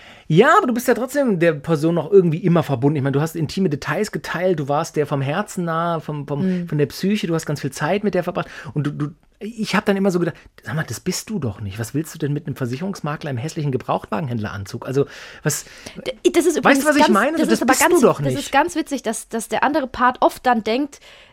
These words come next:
Speaker 2: ähm, von dem, der vielleicht Schluss gemacht hat oder so, ähm, „Ja, aber das, das ist doch gar nicht deine Welt und das ist doch
Speaker 1: Genau.
Speaker 2: das gar nicht.“ Aber vielleicht hat sich ja was geändert und es ist dann doch die Welt.
Speaker 1: Ja, nicht mal
Speaker 2: Kann ja
Speaker 1: vielleicht.
Speaker 2: sein.
Speaker 1: Es hat sich ja was
Speaker 2: Weil
Speaker 1: geändert.
Speaker 2: Menschen ändern sich ja auch ständig.
Speaker 1: Sie sind ja wieder Single.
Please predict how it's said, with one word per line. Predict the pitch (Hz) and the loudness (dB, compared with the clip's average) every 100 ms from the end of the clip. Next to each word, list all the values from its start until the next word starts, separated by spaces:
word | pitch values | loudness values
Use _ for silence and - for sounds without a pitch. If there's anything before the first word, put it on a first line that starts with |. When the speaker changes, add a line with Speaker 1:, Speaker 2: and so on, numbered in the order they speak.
| _ | _
Speaker 2:
ähm, | - 233 233 - | -2 2 0 -2
von | - 240 | -2 2
dem, | 233 233 208 | 4 2 2
der | 190 | 0
vielleicht | 208 190 | 0 -4
Schluss | - 254 - | -2 -4 -2
gemacht | 240 240 | -2 0
hat | 254 | -2
oder | 220 220 | -2 -2
so, | 220 226 - - - _ | -2 -4 -10 -20 -20 _
ähm, | 208 208 208 202 _ _ - | 2 2 2 -2 _ _ 0
„Ja, | 240 | 2
aber | 226 | 4
das, | 208 208 - - | 2 0 -6 -4
das | 220 | -4
ist | 277 | 0
doch | 269 247 | 0 2
gar | 226 | 2
nicht | 226 226 | 0 0
deine | 214 214 190 | 0 0 2
Welt | 240 294 269 | 4 4 4
und | 233 | -2
das | 240 | -2
ist | 285 | -2
doch | |
Speaker 1:
Genau. | 311 | 0
Speaker 2:
das | 151 | 2
gar | 247 | 2
nicht.“ | - | 2
Aber | 262 | 0
vielleicht | - 269 311 381 254 - - 262 | 2 2 4 4 2 0 -6 -6
hat | - | -6
sich | 247 | -2
ja | 226 | 0
was | 202 - | 0 -4
geändert | 196 247 277 226 | -2 0 2 0
und | 196 | -2
es | 185 | -6
ist | 202 185 | -6 -4
dann | 185 | -4
doch | - | -4
die | - 160 | -6 -4
Welt. | 156 156 | -2 2
Speaker 1:
Ja, | |
nicht | 190 185 | 2 2
mal | |
Speaker 2:
Kann | 170 151 | 2 4
ja | 180 | 4
Speaker 1:
vielleicht. | 262 | 2
Speaker 2:
sein. | 214 | 0
Speaker 1:
Es | 175 | 0
hat | 240 | 0
sich | 262 | 2
ja | 214 | 2
was | 151 - | 2 2
Speaker 2:
Weil | 208 | 4
Speaker 1:
geändert. | 226 | 4
Speaker 2:
Menschen | 285 269 | 4 0
ändern | 277 320 | -2 0
sich | 226 208 | -2 -2
ja | 208 | -2
auch | - | -4
ständig. | - 254 214 - _ | -6 -6 -6 -10 _
Speaker 1:
Sie | - | 0
sind | 160 208 | 4 6
ja | 180 | 4
wieder | 175 | 2
Single. | - 302 240 120 | 0 2 2 0